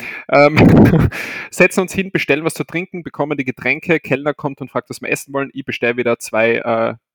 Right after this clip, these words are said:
Bocadillos de Calamares. Er sagt, "Ja,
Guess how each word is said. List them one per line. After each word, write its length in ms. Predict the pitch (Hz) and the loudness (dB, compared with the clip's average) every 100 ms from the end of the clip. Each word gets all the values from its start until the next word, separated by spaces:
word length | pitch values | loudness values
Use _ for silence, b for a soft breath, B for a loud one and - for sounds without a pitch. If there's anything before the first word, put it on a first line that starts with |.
| _ | _
Bocadillos 460 | - 120 120 120 120 | -14 -10 -8 -6 -6
de 220 | - 110 113 _ _ | -4 -4 -6 _ _
Calamares. 580 | - 113 113 131 156 - - B B | -4 -4 -2 0 -2 -4 -20 B B
Er 120 | 139 | -2
sagt, 280 | 156 - _ B 330 | -2 -4 _ B -8
"Ja, 280 | 147 170 233 | 2 4 6